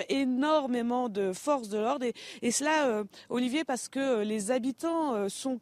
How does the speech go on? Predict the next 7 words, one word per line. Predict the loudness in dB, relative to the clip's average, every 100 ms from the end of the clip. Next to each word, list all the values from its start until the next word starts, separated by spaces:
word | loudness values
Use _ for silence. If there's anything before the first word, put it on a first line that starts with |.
| -2
calfeutrés, | -2 0 -2 -6 -2 0 2
euh, | 2 0
chez | -2 -2 -2
eux |
puisqu'ils | -4 -6 -4 -4 -4
ont | -4
peur. | 0 0 0